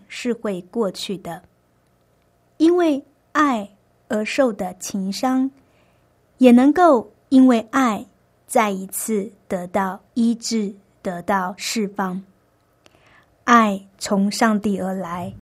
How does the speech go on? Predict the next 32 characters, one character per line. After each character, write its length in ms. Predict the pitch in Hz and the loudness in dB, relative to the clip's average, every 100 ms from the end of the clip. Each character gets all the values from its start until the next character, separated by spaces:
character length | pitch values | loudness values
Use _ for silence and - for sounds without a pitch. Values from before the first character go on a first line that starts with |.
| _ _ _ _ _ | _ _ _ _ _
如 140 | 311 | 0
果 320 | 349 339 247 - - | 4 4 2 0 4
你 140 | 254 | 6
能 360 | 220 214 226 254 _ | 6 2 0 -4 _
到 300 | 269 247 220 | 0 0 0
爱 140 | 311 285 | 2 2
的 120 | 240 | 2
源 260 | 214 214 220 | 0 -2 -2
头 340 | - 214 208 | -2 -2 -2
来 160 | 214 214 | -4 -4
寻 220 | - 214 | -2 -4
找 200 | 214 196 - | -2 -4 -2
爱， 300 | 226 202 - _ _ _ _ _ | 0 0 -4 _ _ _ _ _
你 100 | 240 | 0
不 220 | 240 359 | 0 -4
仅 300 | 349 - 233 | -6 4 4
仅 220 | 254 226 208 | 4 2 0
会 160 | 240 | 0
找 180 | 226 202 | 0 -2
到 120 | 208 214 | -6 -4
爱， 260 | 233 214 202 _ _ _ _ | -2 -2 -4 _ _ _ _
你 100 | 226 | 0
还 80 | 214 | 2
会 140 | 240 247 | 4 2
得 220 | 226 208 | 0 -2
到 260 | 220 214 - | -2 -2 -4
丰 280 | - 247 | 0 2
丰 220 | 247 233 233 | 2 0 -2
富 180 | - | -4
富 160 | 220 214 | -6 -6
的 120 | 202 196 | -10 -4
爱， 320 | 214 196 208 | -2 -2 -6